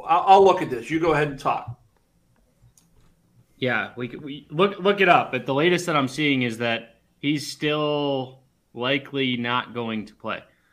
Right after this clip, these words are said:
Speaker 2: And if I'm wrong on that, it wouldn't be the first time that I'm wrong. So go ahead and correct me. But Sony Michel is the top guy if Henderson is out this week. Um, without a doubt, I think he becomes mega chalk.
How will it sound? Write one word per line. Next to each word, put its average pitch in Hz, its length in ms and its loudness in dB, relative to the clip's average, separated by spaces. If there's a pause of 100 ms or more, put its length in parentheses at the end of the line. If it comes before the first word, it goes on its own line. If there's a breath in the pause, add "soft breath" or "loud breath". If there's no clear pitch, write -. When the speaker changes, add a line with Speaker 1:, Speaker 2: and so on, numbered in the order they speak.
(360)
Speaker 2:
And 127 100 -8
if 117 100 -4
I'm 139 180 2
wrong 139 240 2
on 139 120 0
that, 135 200 0
it 120 100 -2
wouldn't 110 240 -4
be 113 100 -6
the 107 100 -8
first 107 300 -10
time 101 200 -10
that 98 100 -10
I'm 95 160 -10
wrong. 92 280 -14
So 98 320 -12 (300)
go 117 140 -2
ahead 110 140 -2
and 110 120 -4
correct 110 300 -4
me. 98 140 -10
But 98 340 -10 (180)
Sony 190 260 4
Michel 156 280 2
is 131 100 0
the 117 80 -8
top 120 320 -2
guy 110 360 2
if 113 420 -4 (220)
Henderson 110 840 -6
is 101 480 -8
out 101 300 -6
this 101 320 -12
week. 107 380 -4 (420 soft breath)
Um, 113 240 -4
without 117 340 0
a 110 60 -2
doubt, 110 320 0
I 107 60 -2
think 110 180 -12
he 107 80 -8
becomes 101 680 -12 (380)
mega 113 340 -4
chalk. 107 440 -4